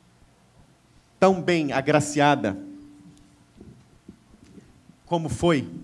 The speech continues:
pelo acolhimento generoso ao nosso convite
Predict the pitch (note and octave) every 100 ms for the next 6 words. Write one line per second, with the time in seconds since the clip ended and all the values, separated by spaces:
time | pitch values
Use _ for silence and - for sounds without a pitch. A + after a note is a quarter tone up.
0 | - - _ - D#3 D#3+ D#3 D3+ - D3
1 | G3+ F#3+ D#3+ E3 D#3+ B2+ B2 C#3+ C3 A#2+
2 | A#2 G#2 A2+ D3 D3 C#3+ C#3+ - D#3 B2+
3 | E3+ - -